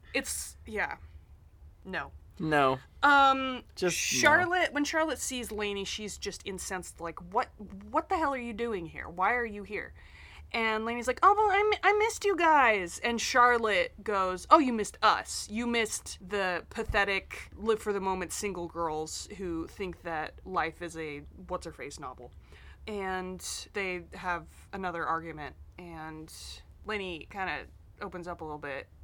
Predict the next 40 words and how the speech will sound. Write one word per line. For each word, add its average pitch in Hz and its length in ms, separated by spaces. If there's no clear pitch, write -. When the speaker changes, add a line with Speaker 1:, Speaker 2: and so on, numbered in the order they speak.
Speaker 1:
'cause 180 160
Charlotte 175 500
said, 160 640
"Oh, 254 60
you 262 120
wanna 254 200
know 233 120
what 262 80
my 277 120
problem 277 400
is? 294 120
Like, 220 240
you, 214 300
you 196 240
just - 240
took 226 180
my 214 160
dream 220 600
and 185 160
killed 214 320
it, 175 200
that's 190 200
all." 160 340
Speaker 2:
<laughs> 214 80
Speaker 1:
And 196 240
then 185 540
Laney 185 300
goes, 175 200
"Oh, 302 100
well, 262 160
at 226 60
least 254 200
you 262 60
know 254 160
what 220 120
happened 254 320
to 202 60
your 214 220
dream. 180 380
I 220 200